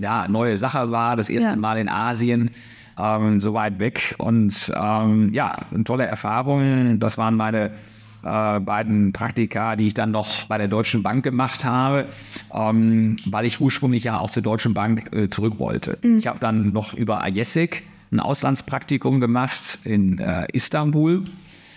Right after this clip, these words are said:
Speaker 1: war da in, äh, einer Bank auch,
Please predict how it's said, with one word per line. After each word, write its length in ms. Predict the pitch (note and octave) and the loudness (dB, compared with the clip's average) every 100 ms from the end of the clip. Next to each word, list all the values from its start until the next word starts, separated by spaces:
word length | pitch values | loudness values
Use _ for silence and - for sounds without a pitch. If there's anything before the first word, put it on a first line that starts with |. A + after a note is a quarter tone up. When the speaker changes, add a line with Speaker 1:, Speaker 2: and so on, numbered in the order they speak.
| - | -8
Speaker 1:
war 240 | G#2 G#2+ G#2+ | -2 0 0
da 440 | G#2+ G#2+ A#2+ B2 | 0 0 0 0
in, 560 | A2+ - A2 G#2+ G#2+ G#2+ | -4 0 4 6 4 2
äh, 40 | |
einer 580 | - G#2 G#2 - A2+ G#2+ | 0 0 0 0 0 0
Bank 400 | G2 G#2 C#3+ D#3+ | -2 0 2 2
auch, 340 | - C3+ D#3 | 0 0 0